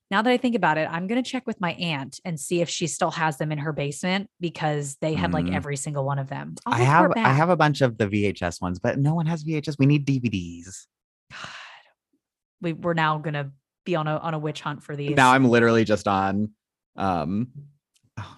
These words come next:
Speaker 2: thirty-five dollars for the Billboard Dad D V D.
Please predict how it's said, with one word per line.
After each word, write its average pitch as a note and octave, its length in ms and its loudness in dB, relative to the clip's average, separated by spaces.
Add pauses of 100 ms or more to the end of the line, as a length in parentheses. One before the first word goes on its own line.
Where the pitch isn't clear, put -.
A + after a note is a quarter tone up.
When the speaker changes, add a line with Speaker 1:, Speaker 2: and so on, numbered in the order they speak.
(260)
Speaker 2:
thirty-five B3+ 480 -2
dollars E3 440 0
for D3 100 -4
the A2+ 180 -2 (120)
Billboard D3+ 480 -2
Dad D#3 260 -2
D G#3 120 -4
V A3 140 -4
D. B3+ 320 -4